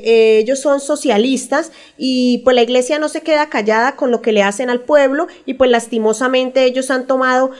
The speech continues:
medidas a la fuerza como de tenerlos encerrados, fueron como doce personas, estuve leyendo, eh, las cuales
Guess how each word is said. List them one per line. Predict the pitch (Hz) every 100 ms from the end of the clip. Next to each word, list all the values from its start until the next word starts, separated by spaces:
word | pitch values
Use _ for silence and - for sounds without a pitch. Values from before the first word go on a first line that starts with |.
| _
medidas | 226 220 220 226 254 247
a |
la | 220 190
fuerza | - 247 247 254 262
como | 247 214
de | 214 208 208 -
tenerlos | 240 220 208 220 233
encerrados, | 208 208 196 269 285 269 262 254
fueron | 247 240
como | 247 214 208
doce | 214 208 247
personas, | 226 202 247 240 277 254
estuve | - 226 240
leyendo, | 220 208 214 254 - - -
eh, | 220 220 214 208
las | 214 208
cuales | - 220 214 240 247